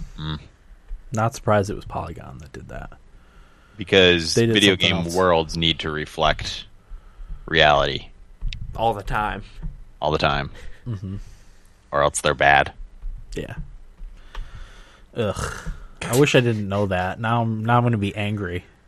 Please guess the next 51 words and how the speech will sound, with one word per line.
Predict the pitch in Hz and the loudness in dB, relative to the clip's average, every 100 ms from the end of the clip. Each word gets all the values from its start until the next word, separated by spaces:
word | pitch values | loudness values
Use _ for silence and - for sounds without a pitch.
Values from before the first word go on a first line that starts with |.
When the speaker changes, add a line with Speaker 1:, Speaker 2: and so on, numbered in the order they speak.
| _ - | _ 8
Speaker 1:
Well, | 165 175 160 | 12 12 8
we | 165 | 4
said, | - 226 | 6 6
we | 104 110 | 6 2
said | - - | 6 6
it, | 76 67 - | 6 2 0
like, | 82 78 - | -2 -2 -6
what, | 107 82 73 _ | 0 0 0 _
twenty | - 110 | -2 2
minutes | 117 98 - | 4 2 2
ago | 73 80 | 0 2
we | 80 | 2
were | 80 | 6
<laughs> | |
talking, | - - - | 6 4 2
we | 139 | 8
were | |
Speaker 2:
Yeah. | 147 | 10
Speaker 1:
having | 110 104 | 10 4
this | 98 | 4
conversation, | 107 95 95 104 98 - 78 | 4 4 4 4 4 -2 -6
you | 76 | -6
know? | 78 82 - - | -4 -6 -8 -4
Speaker 2:
Yeah. | 104 92 | -2 4
Speaker 1:
Wait | 98 | 4
and | 110 | 2
see | 110 120 107 98 | 2 4 6 4
who's | 92 90 | 2 -2
gonna | 95 90 | -2 2
be | 95 | 2
upset | 92 110 101 | 4 6 6
about | 82 82 78 - - - - | 6 4 2 -6 -18 -20 -10
stuff | - 82 | -4 -4
in | 82 | -2
that | 78 | -6
game. | 78 78 76 | -2 -4 -2
Speaker 2:
Yeah. | 107 98 - - - | -2 -2 -4 -14 -6
And | 151 151 | 2 4
Destructoid | 147 196 202 170 147 | 6 6 6 6 8
gave | 131 127 | 6 6
it | |
an | 113 117 | 4 2
eight. | 120 117 - | 2 0 -4
It | 120 117 | -4 0
was, | 110 107 | 2 2
uh, | 107 98 95 | 2 4 2
Chris | - 135 | 2 2
Carter | 135 131 123 | 6 8 8
that | 101 92 | 4 -2
reviewed | 95 104 107 | -2 0 2
it, | 95 95 | 2 0